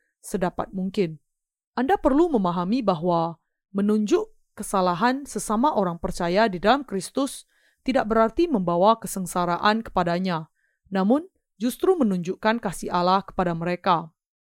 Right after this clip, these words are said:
Hati yang peduli kepada sesama, itulah yang disebut kasih. Ketika seseorang menyambut orang lain di bibirnya, tetapi hatinya penuh dengan permusuhan dan maksud jahat,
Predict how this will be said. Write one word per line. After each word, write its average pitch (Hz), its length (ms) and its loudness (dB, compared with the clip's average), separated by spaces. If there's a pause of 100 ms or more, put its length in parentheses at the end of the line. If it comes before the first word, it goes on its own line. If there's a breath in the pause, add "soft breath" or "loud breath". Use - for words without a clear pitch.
Hati 403 320 2
yang 220 160 -2
peduli 196 480 -4
kepada 320 400 0
sesama, 196 640 -2 (320)
itulah 370 320 4
yang 208 80 -2
disebut 175 480 -6
kasih. - 560 -8 (560)
Ketika 339 320 0
seseorang 240 480 0
menyambut 180 400 -2
orang 180 240 -2
lain 190 240 0
di 202 160 -2
bibirnya, 180 640 -2 (400)
tetapi 302 400 2
hatinya 226 400 -2
penuh 247 320 -4
dengan 175 240 -6 (240)
permusuhan 180 800 -2 (240)
dan 180 240 -2
maksud - 320 -6
jahat, 190 400 0